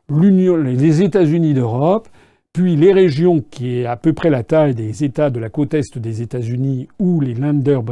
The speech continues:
les Länder allemands, et puis ensuite des espèces de méga, de, de, de, d'intercommunalités qui est la taille des comtés américains. J'ai été le seul à le dire, je l'ai dit depuis plus d'un an, depuis même plus de deux ou trois ans, je persiste à le dire.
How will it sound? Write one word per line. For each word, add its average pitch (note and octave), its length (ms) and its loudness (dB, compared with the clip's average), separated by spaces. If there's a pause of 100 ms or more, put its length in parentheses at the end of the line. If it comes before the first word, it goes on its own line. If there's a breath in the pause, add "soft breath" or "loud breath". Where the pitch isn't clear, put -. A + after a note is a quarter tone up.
(200)
les A#2 120 -6
Länder C3+ 280 -4
allemands, A2+ 440 -6 (360 soft breath)
et D3 100 -6
puis D3+ 160 -6
ensuite E3+ 460 -4 (260 soft breath)
des B2+ 160 -4
espèces E3 380 0
de D3 400 0 (120)
méga, D3 640 0 (160)
de, A#2 260 -8
de, A2+ 180 -8
de, A#2+ 160 -10
d'intercommunalités C3 960 -4
qui - 80 -8
est B2+ 40 -6
la A2 120 -8
taille E3+ 180 -2
des C#3 140 -4
comtés D3 580 -4
américains. A2+ 600 -10 (480)
J'ai C#3 280 2
été C#3+ 220 0
le A#2 100 -4
seul D3 600 0
à C3+ 80 -10
le G#2 100 -10
dire, B2+ 460 -2 (480 soft breath)
je A#2+ 200 -4
l'ai D3 140 2
dit C3+ 140 -2
depuis B2 220 -8
plus F3+ 160 -2
d'un B2 200 0
an, C3+ 220 -2
depuis A2 240 -6
même A2+ 220 -6
plus C#3 180 -10
de A#2 180 -8
deux C3 120 0
ou C#3 120 -2
trois A2+ 320 -8
ans, D3+ 160 -2 (300 soft breath)
je B2+ 240 0
persiste D3+ 560 -2
à A#2+ 40 -6
le A2 100 -8
dire. F#3 260 -4